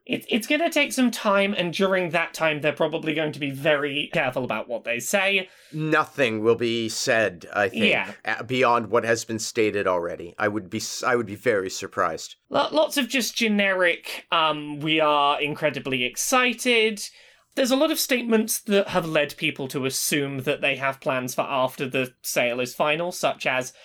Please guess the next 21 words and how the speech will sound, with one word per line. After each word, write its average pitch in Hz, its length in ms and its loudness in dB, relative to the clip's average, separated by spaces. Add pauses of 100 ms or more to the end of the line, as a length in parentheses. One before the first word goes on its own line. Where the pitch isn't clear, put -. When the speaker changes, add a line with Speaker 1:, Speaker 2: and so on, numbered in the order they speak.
(480)
Speaker 1:
"Until 247 480 2
this 262 220 0
transaction 165 640 -2
closes, 226 640 0
Activision 160 580 -6
Blizzard 139 340 -2
and 156 140 -2
Microsoft 131 420 -2
Gaming 151 380 -4
will 233 100 -4
continue 294 460 -2
to 139 100 -6
operate 110 400 -2
independently." 180 1000 -2 (380)
That's - 300 0
the 202 100 2
kind 185 280 0
of 165 80 -2
sentence 165 500 -2
that 151 180 -2
says, 143 420 -2